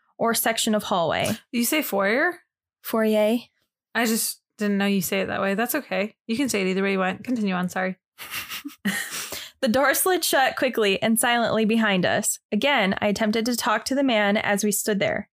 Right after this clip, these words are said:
Speaker 1: No answer. I descended a short, steep ramp seven or eight feet to the floor. I looked around to, to discover that although I was outside that dim, humid craft, I was not out of the doors.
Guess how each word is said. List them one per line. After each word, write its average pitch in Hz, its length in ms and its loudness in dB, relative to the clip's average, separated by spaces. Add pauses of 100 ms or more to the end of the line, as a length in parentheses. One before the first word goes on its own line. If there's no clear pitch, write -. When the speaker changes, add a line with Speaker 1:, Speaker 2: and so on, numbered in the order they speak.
Speaker 1:
No 185 220 2
answer. 214 520 -2 (1700)
I 226 80 2
descended 285 480 2
a 285 80 2
short, 247 480 0
steep - 400 -2
ramp 214 480 0
seven 233 380 2
or 254 100 2
eight 226 220 0
feet 208 220 0
to 220 80 2
the 208 100 2
floor. 185 440 -2 (400)
I 202 60 -2
looked 220 240 0
around 254 280 2
to, 254 160 0 (260)
to 254 140 0
discover 190 580 2
that 202 200 0
although 226 420 2
I 202 120 2
was 208 140 2
outside 214 500 2
that 202 240 0
dim, 202 280 2
humid 233 500 0
craft, 208 560 -2 (500)
I 240 120 2
was 247 140 2
not 254 300 2
out 214 160 2
of 208 140 0
the 208 100 0
doors. - 600 0